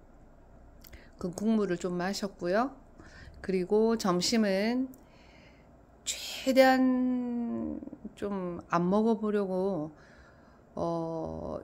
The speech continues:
양을 좀 작은 걸 시켜서 먹었고, 그 다음 라떼 반 잔 정도 마셨습니다. 너무 의식을 하면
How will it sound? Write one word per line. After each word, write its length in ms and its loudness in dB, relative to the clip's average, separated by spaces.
양을 300 2
좀 140 -2
작은 400 0
걸 140 2
시켜서 400 -4
먹었고, 880 -2
그 140 -12
다음 460 -2
라떼 920 0
반 380 -2
잔 320 0
정도 320 -2
마셨습니다. 840 -6
너무 440 6
의식을 360 4
하면 640 2